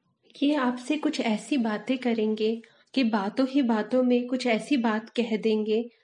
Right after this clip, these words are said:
जिसे आप इनकी उम्र से ज़्यादा इनकी समझदारी देख सकते हैं। यही नहीं,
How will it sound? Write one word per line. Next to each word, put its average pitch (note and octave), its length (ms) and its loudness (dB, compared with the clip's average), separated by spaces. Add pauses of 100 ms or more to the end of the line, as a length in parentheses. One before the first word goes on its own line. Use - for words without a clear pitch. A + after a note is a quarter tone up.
(160)
जिसे B3+ 300 2
आप C4 260 0
इनकी B3+ 280 4
उम्र B3 280 4
से B3 220 -2
ज़्यादा G#3 540 -2
इनकी A#3+ 260 4
समझदारी A3+ 640 0
देख A3+ 260 0
सकते F#3 400 -10
हैं। F3+ 300 -10 (360)
यही B3 340 6
नहीं, G#3 360 0